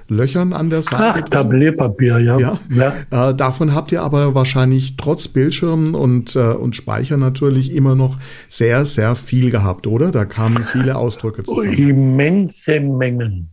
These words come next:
Speaker 1: Mhm.
Speaker 2: Immense Mengen Papier. Also, äh, unvorstellbar.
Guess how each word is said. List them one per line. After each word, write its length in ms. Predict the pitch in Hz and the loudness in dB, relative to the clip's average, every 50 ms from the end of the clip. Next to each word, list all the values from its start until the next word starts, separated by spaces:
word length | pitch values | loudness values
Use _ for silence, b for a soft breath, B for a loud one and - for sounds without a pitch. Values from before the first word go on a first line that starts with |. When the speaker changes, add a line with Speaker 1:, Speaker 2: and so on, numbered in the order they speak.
| _ _ | _ _
Speaker 1:
Mhm. 340 | - 104 98 98 101 98 101 B B B B B B B B B _ _ | -12 -10 -8 -8 -10 -12 -14 B B B B B B B B B _ _
Speaker 2:
Immense 840 | - 143 135 127 127 123 131 135 147 170 190 190 - - 156 147 143 | 0 0 2 2 2 2 2 2 2 2 0 0 -2 -2 -2 0 0
Mengen 500 | 135 135 139 135 131 135 127 120 110 - | 2 0 0 0 0 0 -2 -2 -4 -4
Papier. 640 | - 117 117 - - - - 107 107 98 90 90 - - - - - - _ _ _ B B B B B B B B B B B B B _ - | -4 -4 -4 -4 -8 -6 -2 -2 0 0 -2 -4 -8 -14 -20 -20 -20 -20 _ _ _ B B B B B B B B B B B B B _ -2
Also, 460 | 135 110 - 127 120 - - - 185 | 0 2 2 2 2 2 0 0 0
äh, 440 | 180 175 180 180 180 170 185 202 208 | 0 0 2 2 0 0 -2 -2 0
unvorstellbar. 920 | 202 170 165 170 139 151 147 131 - - 131 123 117 101 117 110 101 90 | 2 2 2 2 2 2 0 0 0 0 0 0 0 -2 -2 -4 -4 -4